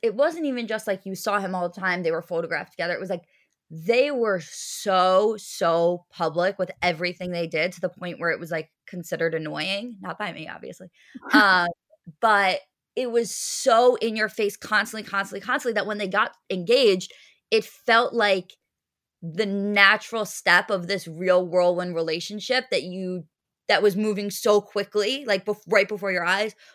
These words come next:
Speaker 1: With this one, it has been a little bit longer. It obviously has still been a short time. They only started dating in January, presumably,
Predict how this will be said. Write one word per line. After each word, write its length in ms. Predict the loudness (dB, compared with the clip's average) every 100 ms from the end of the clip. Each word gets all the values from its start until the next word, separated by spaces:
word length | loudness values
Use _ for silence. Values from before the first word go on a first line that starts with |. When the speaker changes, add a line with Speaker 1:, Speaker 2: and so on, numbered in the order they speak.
| _
Speaker 1:
With 160 | -8 -4
this 220 | -4 -4
one, 300 | -2 -2 -2 -2
it 100 | -2
has 300 | 0 -2 -2
been 140 | -6
a 100 | -4
little 200 | -2 -2
bit 160 | -2 -2
longer. 300 | -2 -2 -2
It 160 | -2
obviously 440 | 0 0 0 -6 -6
has 120 | -8
still 220 | -4 -4
been 140 | -2 -6
a 40 |
short 280 | -6 -6 -4
time. 240 | -4 -2
They 100 | -6
only 240 | -8 -10 -6
started 380 | -2 -2 -2
dating 380 | -4 -2 -4 -6
in 420 | -8 -8 -8 -10 -10
January, 560 | -2 -2 0 -2 -2
presumably, 840 | -4 -8 -10 -10 -8 -6 -4 -4